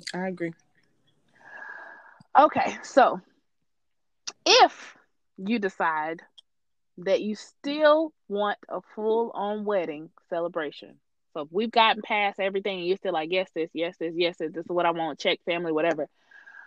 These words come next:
Speaker 2: If you decide that you still want a fa-, a, a wedding celebration, listen, hire a planner.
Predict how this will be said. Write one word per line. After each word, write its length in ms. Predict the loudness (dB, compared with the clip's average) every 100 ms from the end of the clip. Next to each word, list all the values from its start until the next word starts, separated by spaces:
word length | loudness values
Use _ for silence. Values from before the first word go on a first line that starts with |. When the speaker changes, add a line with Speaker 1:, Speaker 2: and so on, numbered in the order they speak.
| -20 _ _ _ _ 6
Speaker 2:
If 160 | 6
you 140 | 8 8
decide 440 | 8 8 8 6
that 140 | 0 -6
you 60 |
still 240 | 0 0 2
want 140 | -2
a 40 |
fa-, 280 | -4 -4 -4 -10 -14
a, 120 | -14 _
a 80 | -10
wedding 360 | -4 -2 -2 -4
celebration, 720 | -4 -2 -2 -4 -4 -10 -10 _ _ _ _ _ _ _ _ _ _ _ -4
listen, 460 | -2 -2 -8 -20 _ _
hire 760 | _ 2 4 4 2 -2 -4 -10 _ _ -8
a 140 | -6
planner. 680 | -6 -6 -4 -4 -6 -10 -16